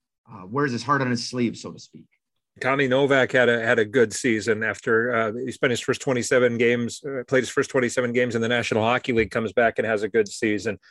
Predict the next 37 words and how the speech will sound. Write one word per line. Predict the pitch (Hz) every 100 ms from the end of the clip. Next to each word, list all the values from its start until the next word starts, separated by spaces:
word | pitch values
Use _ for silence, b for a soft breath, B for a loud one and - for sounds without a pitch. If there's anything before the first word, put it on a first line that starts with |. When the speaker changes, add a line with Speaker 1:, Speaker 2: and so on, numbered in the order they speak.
| b b b
Speaker 2:
Um, | 104 110 107 95 - _ _
the | 135 117
blue | 117 131 143
line, | 131 123 117 117
we | 117
mentioned, | 117 113 - 120 110
uh, | 110
Donovan | 110 120 123 120 113
with | 107
forty | - 117 110
points, | - 120 110 - B B B -
uh, | 101
Jeremy | 104 120 127 117
Davies, | 90 113 123 120 104 - -
uh, | 135 107 113
with | 113
thirty-one | - 135 120 104 107 123
points | - 120 107 98
in | 135 120 107 101 -
fifty-some | - 135 - 120 131 110 101
games, | 107 113 95 87
you | 104
know, | 95 107
so | 120
Speaker 1:
Right. | 113
Speaker 2:
clearly | - 135 123 110
he | 127
would | 127
have | 113
been | 110
a |
forty | 101 127 107
point | 98 117 107
guy | 110 107
had | 107 107
he |
played | 104 120 110 101